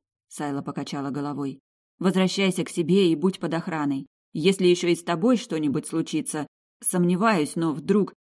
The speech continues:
если герцог Дерек как-то выйдет с тобой на связь, попытайся обмануть его бдительность и разузнать как можно больше, и сразу же сообщи мне, ну или Ламонту, но мне тоже, поняла?"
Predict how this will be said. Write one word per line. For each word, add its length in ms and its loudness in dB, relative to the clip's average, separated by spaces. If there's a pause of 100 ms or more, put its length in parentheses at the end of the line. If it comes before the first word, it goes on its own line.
(120)
если 400 0
герцог 440 -2
Дерек 320 0
как-то 300 -6
выйдет 300 -2
с 40 -12
тобой 280 -2
на 100 0
связь, 360 -2 (300)
попытайся 560 2
обмануть 460 0
его 160 -2
бдительность 640 0
и 100 6
разузнать 520 0
как 160 -6
можно 280 -2
больше, 420 -4 (200)
и 100 4
сразу 380 4
же 100 0
сообщи 400 -2
мне, 320 6 (160)
ну 200 6
или 260 6
Ламонту, 500 2
но 200 2
мне 200 4
тоже, 300 0
поняла?" 420 0